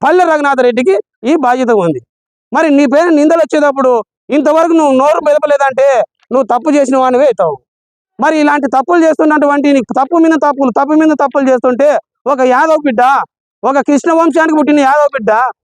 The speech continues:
ప్రశ్నించడానికి ముందుకొచ్చాడు. మరి అలాంటి నాయకునికి ఈ రోజు పాండవుల్లాగా మొత్తం అన్ని దళిత సంఘాలు ఉన్నాయి. అన్ని దళిత సంఘాల తరపున మా దేవుడైనటువంటి భారత బాబాసాహెబ్ అంబేద్కర్ రాసిన రాజ్యాంగం అండగా ఉంది.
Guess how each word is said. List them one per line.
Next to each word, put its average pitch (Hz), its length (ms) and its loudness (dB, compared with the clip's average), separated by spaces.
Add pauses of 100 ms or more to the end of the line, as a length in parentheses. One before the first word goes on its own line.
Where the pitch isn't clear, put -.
(140)
ప్రశ్నించడానికి 269 800 0 (360)
ముందుకొచ్చాడు. 262 600 0 (340)
మరి 302 200 0
అలాంటి 294 260 0 (120)
నాయకునికి 285 520 0 (420)
ఈ 285 80 2
రోజు 254 360 2 (400)
పాండవుల్లాగా 277 680 0 (320)
మొత్తం 254 300 -2
అన్ని 269 280 0
దళిత 254 200 0 (100)
సంఘాలు 233 400 0
ఉన్నాయి. 214 340 0 (420)
అన్ని 311 300 2
దళిత 285 260 0
సంఘాల 262 320 0
తరపున 220 300 0 (360)
మా 226 80 0 (160)
దేవుడైనటువంటి 254 760 0 (120)
భారత 269 260 0 (220)
బాబాసాహెబ్ 247 480 -2
అంబేద్కర్ 220 380 2
రాసిన 262 280 0 (100)
రాజ్యాంగం 285 440 0 (300)
అండగా 247 260 0 (100)
ఉంది. 156 160 -2